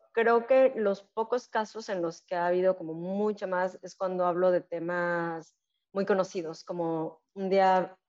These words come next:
mencioné, hablé sobre una serie de Netflix, ya ni recuerdo el nombre porque yo nunca la vi,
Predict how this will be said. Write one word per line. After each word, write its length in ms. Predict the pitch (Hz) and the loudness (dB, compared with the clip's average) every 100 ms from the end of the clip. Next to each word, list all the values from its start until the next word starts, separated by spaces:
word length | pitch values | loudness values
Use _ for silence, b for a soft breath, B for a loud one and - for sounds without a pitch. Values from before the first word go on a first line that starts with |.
| _ _ | _ _
mencioné, 800 | 185 180 190 180 180 180 180 175 | -6 -4 -4 0 2 4 4 4
hablé 240 | 175 185 | 4 2
sobre 380 | 180 190 185 175 | 2 0 0 0
una 680 | 165 175 180 180 175 170 160 - _ _ _ _ _ | -2 -4 -4 -4 -4 -6 -10 -18 _ _ _ _ _
serie 240 | - 180 | -2 2
de 100 | 175 | 4
Netflix, 540 | 165 190 202 - 180 - | 4 2 0 -6 -14 -4
ya 100 | 196 | -2
ni 120 | 190 | 0
recuerdo 680 | 180 170 185 175 180 175 170 | -2 0 0 2 2 0 -2
el 140 | 170 170 | -6 -6
nombre 320 | 175 170 170 | -4 -2 -2
porque 260 | - - 175 | -4 -12 -8
yo 120 | 165 | -6
nunca 200 | 165 170 | -6 -8
la 140 | - | -10
vi, 160 | - - | -14 -20